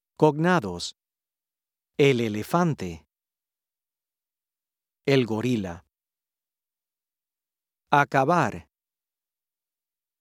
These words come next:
Conservar. Construir.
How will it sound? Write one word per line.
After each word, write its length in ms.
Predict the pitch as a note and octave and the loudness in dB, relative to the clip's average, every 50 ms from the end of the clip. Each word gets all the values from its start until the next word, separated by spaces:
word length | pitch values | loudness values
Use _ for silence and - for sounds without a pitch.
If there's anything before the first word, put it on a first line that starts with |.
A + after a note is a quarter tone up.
| _ _ _ _ _ _ _ _ _ | _ _ _ _ _ _ _ _ _
Conservar. 1000 | _ - C#3+ C#3+ C3 B2 - - - A2 G#2+ G#2+ G#2+ B2+ B2 A2 G#2 F#2+ F2+ - _ _ _ _ _ _ _ _ _ _ _ _ _ _ _ _ _ _ _ _ _ _ _ _ _ _ _ _ _ _ _ _ _ _ _ _ _ _ _ _ | _ 2 2 2 2 0 -2 -2 -4 -4 -4 0 0 0 0 0 -2 -6 -12 -16 _ _ _ _ _ _ _ _ _ _ _ _ _ _ _ _ _ _ _ _ _ _ _ _ _ _ _ _ _ _ _ _ _ _ _ _ _ _ _ _
Construir. 1000 | _ D3+ D3+ D3+ D3 C#3+ - - - D3 C#3+ D3 F3 F#3+ D#3 A#2+ G2 F2 - | _ 4 4 6 4 2 -2 -2 0 2 2 2 2 0 0 -2 -6 -8 -14